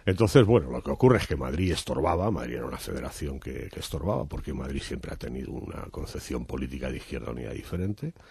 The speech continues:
y se hizo aquello, y hoy estamos, pues, en esta realidad. La última convocatoria que ha habido para primarias en Izquierda Unida,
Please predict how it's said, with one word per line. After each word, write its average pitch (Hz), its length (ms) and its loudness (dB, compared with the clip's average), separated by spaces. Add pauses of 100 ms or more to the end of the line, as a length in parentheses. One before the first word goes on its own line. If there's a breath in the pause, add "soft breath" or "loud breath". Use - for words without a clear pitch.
(640 loud breath)
y 95 100 6
se - 160 4
hizo 85 180 2
aquello, 98 360 4
y 65 140 0
hoy 62 140 -2
estamos, 76 380 -6
pues, - 200 -6
en 65 120 -8
esta - 200 -8
realidad. 85 480 -4
La 69 140 -4
última 62 400 -8
convocatoria 71 880 -4
que - 120 -6
ha - 20 -2
habido 76 260 -2
para 71 240 -4
primarias 85 720 0
en 78 160 0
Izquierda 85 440 0
Unida, 101 340 4